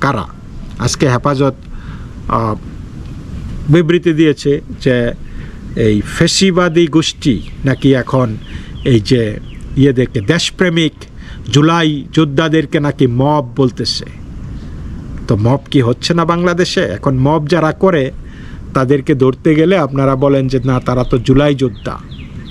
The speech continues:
মব বলা যাবে না।" তো জুলাই যোদ্ধা যদি জঙ্গি হয়, তাদেরকে জঙ্গি বলা যাবে না, তাদেরকে জুলাই যোদ্ধাই বলতে হবে? আপনারা কোটা প্রথা বাতিল করেছিলেন মুক্তিযোদ্ধাদের জন্য, তাই না? তাহলে আপনাদের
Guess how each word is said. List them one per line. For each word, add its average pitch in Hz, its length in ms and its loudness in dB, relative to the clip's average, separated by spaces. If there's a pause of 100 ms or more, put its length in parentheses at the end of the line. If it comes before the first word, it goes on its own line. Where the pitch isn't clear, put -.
(360)
মব 127 220 4
বলা 127 200 0
যাবে 104 260 -8
না।" - 100 -12 (300)
তো 120 80 0
জুলাই 135 340 4
যোদ্ধা 156 320 0
যদি 147 220 4
জঙ্গি 143 340 4
হয়, 120 280 0 (500)
তাদেরকে 123 340 2
জঙ্গি 120 280 4
বলা 143 240 4
যাবে 135 220 0
না, 151 120 2
তাদেরকে 107 380 -2
জুলাই 113 300 2
যোদ্ধাই 143 340 2
বলতে 160 260 0
হবে? - 320 0 (480)
আপনারা 139 320 2
কোটা 170 380 0
প্রথা 165 300 0
বাতিল 147 300 0
করেছিলেন 123 480 0
মুক্তিযোদ্ধাদের 120 800 0
জন্য, 101 300 -4 (920)
তাই 120 120 2
না? 180 200 2 (500)
তাহলে 123 520 2 (560)
আপনাদের 135 500 2